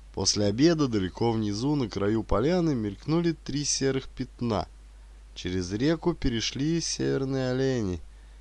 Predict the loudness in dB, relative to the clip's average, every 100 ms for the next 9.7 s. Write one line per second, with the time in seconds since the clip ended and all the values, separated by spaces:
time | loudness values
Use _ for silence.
0 | -16 -4 2 4 6 4 6 6 6 6
1 | 2 2 0 -2 -2 -4 -2 -2 0 2
2 | 4 2 0 -4 -4 -4 -2 0 2 0
3 | 0 -4 -8 -4 -2 0 0 0 0 0
4 | -6 -8 -12 -12 -14 -16 -20 -20 -20 -20
5 | -20 -20 -20 -20 -20 -20 -20 -20 -20 -20
6 | -20 -20 -20 -20 -20 -20 -20 -18 -6 4
7 | 4 4 0 -2 2 2 4 2 2 0
8 | 0 6 8 8 6 4 4 4 6 6
9 | 6 4 2 0 0 2 0